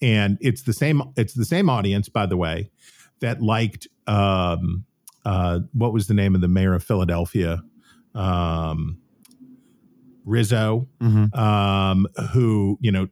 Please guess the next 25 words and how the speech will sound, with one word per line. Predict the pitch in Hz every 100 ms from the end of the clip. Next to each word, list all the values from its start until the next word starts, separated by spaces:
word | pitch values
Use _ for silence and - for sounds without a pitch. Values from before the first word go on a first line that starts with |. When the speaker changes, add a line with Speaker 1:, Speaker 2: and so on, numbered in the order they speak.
| -
Speaker 1:
challenged | - 131 120 113 104 -
the |
gangs | 98 98 104 104 101 -
to | 104
a |
fight | - - 110 110 -
with | 101
the | -
cops | - 104 92 - -
when | 98
he | 110
was | 101
police | - - 104 98 -
commissioner | 101 98 - 101 90 90 139
Speaker 2:
<laughs> | - -
Speaker 1:
and | 107
talked | - 110 104
about | 104 101 -
the | -
scum | - - 107 101 101 98 98 _ _ -
and | 113 104
did | 113
all | 104
that | 104 98
stuff | - 135